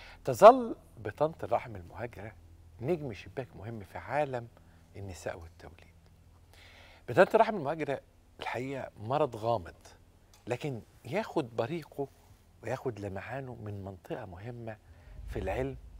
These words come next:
اسمها تعدد أشكال التواجد، ال different presentation،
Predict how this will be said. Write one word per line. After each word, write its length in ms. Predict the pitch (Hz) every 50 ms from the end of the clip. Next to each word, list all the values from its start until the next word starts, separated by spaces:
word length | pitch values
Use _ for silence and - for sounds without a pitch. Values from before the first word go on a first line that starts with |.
| - - - - -
اسمها 400 | - - - 127 123 123 127 - - - - - - - - - -
تعدد 680 | - 107 107 107 - 180 202 180 151 120 - 117 - - - - -
أشكال 320 | - - - - - 123 113 -
التواجد، 420 | - - - - 90 82 80 - - - - - - - - - - - - - - - _ - - - - - - -
ال 80 | - 107 107 113 131 175 170
different 500 | - - 110 104 101 90 - - - 95
presentation، 600 | 95 90 - 87 85 82 - - - - - -